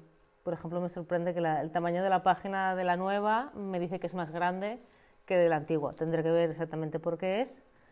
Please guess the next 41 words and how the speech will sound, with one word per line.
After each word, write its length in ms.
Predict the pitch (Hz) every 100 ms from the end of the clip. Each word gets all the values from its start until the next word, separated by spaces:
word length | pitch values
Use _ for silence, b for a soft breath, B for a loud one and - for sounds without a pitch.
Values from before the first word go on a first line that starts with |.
| b b b -
Y 80 |
si 120 | 175 180
ve-, 140 | 175 147 -
aquí 220 | - 175 190
sí 100 | 214
vemos 260 | 214 208
los 160 | 214 185
gráficos 720 | 208 220 226 220 226 269 277
y, 60 |
y 260 | 185 165 165
vas 180 | 170 160
viendo, 720 | 175 170 175 170 160 160 156
ah, 720 | - 160 156 151 147 147 147 151 - _ _ - _
te 80 | -
va 40 |
indicando 440 | 160 165 165 165 160
aquí 160 | 160
qué 160 | 160 156
es, 240 | 151 - - -
qué 100 | 170
es 100 | 156
lo 60 |
mejor 440 | 165 156 214 208 196
y 20 |
qué 240 | 165 170 165
tal. 320 | 208 226 247
En 140 | 175
general 380 | 170 175 170 175
gana 280 | 196 196 175
la 140 | 156
nueva, 440 | 160 175 185 214 - - -
gana, 260 | 165 165 160
gana, 680 | 165 156 165 165 151 143 139 _ b b b b b -
gana 240 | 165 170
la 60 | 160
anterior, 400 | 151 147 135 127
¿vale? 220 | 147 143 202 -
A 120 | 160
la 80 | 147
de 120 | 139
Astra. 440 | 135 135 - 135